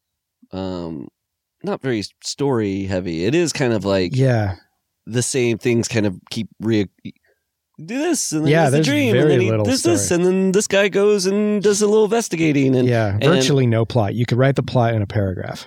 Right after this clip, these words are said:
Speaker 1: And I like it like that.
Speaker 2: Yeah.
Speaker 1: It would annoy the shit out of me if it was like, "You have to go get this thing to stop this
Speaker 2: Yeah.
Speaker 1: thing," and, and you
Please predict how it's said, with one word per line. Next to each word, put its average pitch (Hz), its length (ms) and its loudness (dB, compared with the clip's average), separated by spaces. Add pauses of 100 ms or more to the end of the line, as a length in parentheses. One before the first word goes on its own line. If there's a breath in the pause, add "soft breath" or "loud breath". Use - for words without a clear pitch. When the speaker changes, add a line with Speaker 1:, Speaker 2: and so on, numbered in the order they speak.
Speaker 1:
And 139 100 2
I 143 100 4
like 190 240 2
it 127 80 2
like 95 200 0
that. 95 400 0
Speaker 2:
Yeah. 123 60 2
Speaker 1:
It 131 40 2
would 113 420 -2
annoy 117 340 2
the 110 100 0
shit 156 240 0
out 98 140 0
of 95 80 0
me 98 100 0
if 95 140 -2
it 101 60 0
was 92 160 -2
like, 92 200 -4
"You 247 180 0
have 214 200 -2
to 180 80 -2
go 170 220 0
get 170 280 -2
this 202 180 0
thing 180 280 0
to 165 200 0 (360)
stop - 340 -6
this 208 180 0
Speaker 2:
Yeah. 95 80 -6
Speaker 1:
thing," 165 280 2
and, 113 260 -2
and 104 420 0
you 107 120 0